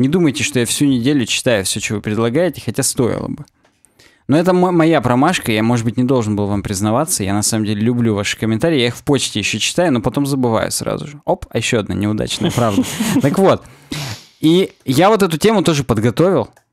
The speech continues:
Speaker 2: Так.
Speaker 1: А её нам Нерон Инсомниус предложил.
Speaker 2: То есть
Speaker 1: И
Speaker 2: совпадает?
Speaker 1: Да, то есть есть опред-, э, как минимум тридцать процентов тем вот этого подкаста, они совпадают.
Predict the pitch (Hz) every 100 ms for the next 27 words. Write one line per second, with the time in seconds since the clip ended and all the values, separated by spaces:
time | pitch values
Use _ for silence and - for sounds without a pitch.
0 | - 117 113 - _ _ _ _ _ _
1 | _ 135 139 139 165 143 127 - - 127
2 | 123 127 120 - 135 117 104 - 101 101
3 | 107 120 120 - 139 135 147 196 147 165
4 | 170 127 117 143 180 131 131 - 135 196
5 | 208 - 131 147 147 131 120 - 147 143
6 | 240 196 175 185 - 139 165 143 123 -
7 | 147 113 101 - - 139 120 110 101 117
8 | - 101 - 113 143 151 147 - 156 156
9 | 101 82